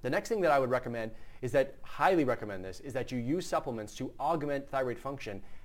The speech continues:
as you are weaning yourself off of thyroid medication. So it is the case that even though you are reducing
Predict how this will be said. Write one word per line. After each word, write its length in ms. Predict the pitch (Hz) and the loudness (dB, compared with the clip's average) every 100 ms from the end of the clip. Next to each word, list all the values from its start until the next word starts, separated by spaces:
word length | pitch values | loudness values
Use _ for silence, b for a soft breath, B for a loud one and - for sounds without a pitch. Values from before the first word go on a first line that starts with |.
| B 135 | B 0
as 280 | 135 143 | 2 2
you 140 | 131 127 | 2 2
are 60 | |
weaning 320 | 117 123 120 113 | 2 0 -2 -4
yourself 340 | 101 110 98 | -4 -4 -2
off 180 | 98 101 | -2 -2
of 140 | 98 | -4
thyroid 300 | 101 95 87 | -2 -2 -2
medication. 420 | 87 87 95 - - - B B | -6 -8 -8 -8 -10 -12 B B
So 160 | - 127 | 0 2
it 100 | 110 | 4
is 160 | 175 | 2
the 80 | 185 | 2
case 400 | 202 180 123 123 - B | 2 2 2 -2 -6 B
that 160 | 127 170 | 0 2
even 220 | 180 180 | 2 4
though 140 | 170 | 4
you 180 | 147 143 | 4 6
are 80 | 123 | 6
reducing 640 | 120 151 254 - 127 | 4 2 0 2 -2